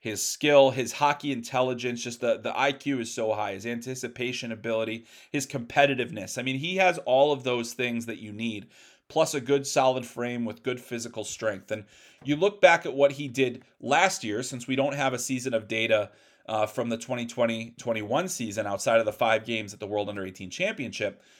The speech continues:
you know, he, he was sensational at the World Under seventeen Hockey Challenge. We had seven points in five games there. But really, over the course of the O H L season, he had one of the most impressive seasons for a guy,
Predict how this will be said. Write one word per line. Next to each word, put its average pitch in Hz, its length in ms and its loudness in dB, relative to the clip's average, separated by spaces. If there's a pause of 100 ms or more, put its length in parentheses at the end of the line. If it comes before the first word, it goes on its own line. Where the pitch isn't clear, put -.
(300)
you 127 80 -4
know, 117 200 -2 (120)
he, 117 260 -12
he 123 160 -6
was 117 240 -6 (160)
sensational 147 640 0
at 143 80 0
the 139 60 -2
World 123 260 0
Under 117 160 -2
seventeen 113 380 -4
Hockey 131 320 -4
Challenge. 139 320 -2
We 113 80 -6
had 90 100 -10
seven 113 220 -2
points 107 300 -8
in 101 80 -14
five 104 280 -2
games 107 300 -8
there. 143 320 4 (380)
But 120 180 -2
really, 143 420 4 (200)
over 202 200 4
the 165 100 -2
course 185 280 4
of 147 80 -6
the 143 140 2
O 143 100 6
H 139 180 2
L 127 100 4
season, 131 540 0 (260)
he 165 200 -4
had 160 160 4
one 135 180 6
of 131 60 -2
the 127 60 -2
most 135 340 4
impressive 123 500 0
seasons 120 380 -6
for 120 300 -4
a 113 140 -6
guy, 110 380 0